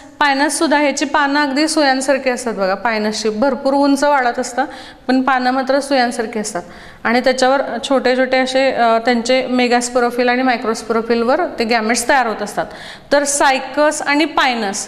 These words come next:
हे जिम्नोस्पर्मचे example आहेत. तर जिम्नोस्पर्मबद्दल सांगितलं, अ, naked seeds सांगितलं,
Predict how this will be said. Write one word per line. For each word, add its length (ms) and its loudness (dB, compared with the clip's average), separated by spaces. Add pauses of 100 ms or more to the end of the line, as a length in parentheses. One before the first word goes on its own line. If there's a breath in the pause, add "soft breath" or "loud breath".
हे 100 0
जिम्नोस्पर्मचे 880 -2 (380 loud breath)
example 540 0
आहेत. 120 -4 (360 loud breath)
तर 60 2
जिम्नोस्पर्मबद्दल 920 2
सांगितलं, 500 2 (360)
अ, 240 0
naked 500 2
seeds 400 0
सांगितलं, 460 0